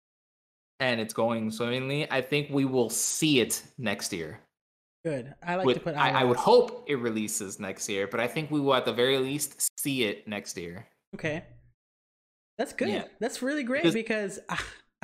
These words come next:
Speaker 1: I know you love it.
Speaker 2: I love it. You know,
Speaker 1: <laughs>
Speaker 2: speaking of that Capcom list too, as you brought that
Speaker 1: Uh-huh.
Speaker 2: up, 'cause it reminded me of some things too. That list showed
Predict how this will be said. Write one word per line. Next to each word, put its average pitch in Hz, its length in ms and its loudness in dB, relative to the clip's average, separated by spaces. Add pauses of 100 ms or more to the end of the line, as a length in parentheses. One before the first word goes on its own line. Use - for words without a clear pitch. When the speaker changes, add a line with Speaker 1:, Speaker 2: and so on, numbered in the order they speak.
Speaker 1:
I 240 60 4
know 120 100 0
you 117 160 -2
love 127 160 0
it. - 140 -4 (120)
Speaker 2:
I 185 100 0
love 220 240 0
it. 175 200 -4 (300)
You 226 160 0
know, 330 80 0 (200)
Speaker 1:
<laughs> 180 100 -2
Speaker 2:
speaking 339 380 -2
of 339 100 -2
that 247 180 -2
Capcom 233 500 -2
list 196 280 -4
too, 220 380 -2
as 202 220 -2
you 220 60 -2
brought 208 260 -2
that 214 140 2
Speaker 1:
Uh-huh. 220 100 2
Speaker 2:
up, - 80 -4
'cause 175 120 -2
it 185 40 0
reminded 214 380 -2
me 220 80 0
of 190 80 -4
some 170 160 -4
things 175 260 -4
too. 202 280 -2 (440)
That 254 300 0
list 269 360 -2
showed 226 600 -2